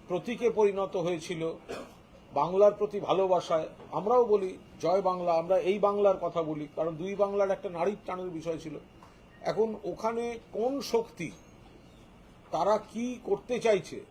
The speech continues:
সেগুলো সবাই দেখছেন, এ নিয়ে আলাদা করে কথা বলার কিছু নেই।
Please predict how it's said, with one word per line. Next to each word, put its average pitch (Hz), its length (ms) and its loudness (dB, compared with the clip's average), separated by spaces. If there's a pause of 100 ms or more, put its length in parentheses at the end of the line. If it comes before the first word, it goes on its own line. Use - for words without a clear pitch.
(220)
সেগুলো 214 260 -4
সবাই 247 340 0
দেখছেন, 226 420 -2 (100)
এ 185 120 -6
নিয়ে 226 180 -4
আলাদা 214 360 0
করে 214 300 -2 (140)
কথা 185 200 -4
বলার 214 260 -2
কিছু 214 300 -10
নেই। 202 160 -6